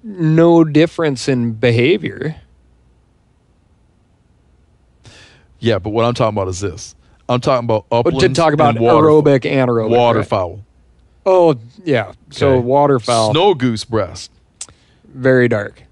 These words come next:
Speaker 2: This guy will get up, and he's gonna cover hundreds of miles in a single flight. Sustained flight. Dark, dark meat.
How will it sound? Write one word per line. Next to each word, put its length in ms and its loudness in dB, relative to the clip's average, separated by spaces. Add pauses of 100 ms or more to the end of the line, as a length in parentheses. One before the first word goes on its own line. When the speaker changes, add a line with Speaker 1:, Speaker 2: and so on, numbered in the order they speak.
(140)
Speaker 2:
This 160 -2
guy 180 2
will 80 2
get 200 2
up, 200 2
and 100 -8
he's 140 0
gonna 180 0
cover 360 -2
hundreds 540 -2
of 120 -2
miles 480 0
in 60 -2
a 40 0
single 360 -2
flight. 360 -2 (1400)
Sustained 920 -2
flight. 320 -2 (880)
Dark, 440 -2 (320)
dark 360 -2 (260)
meat. 260 -4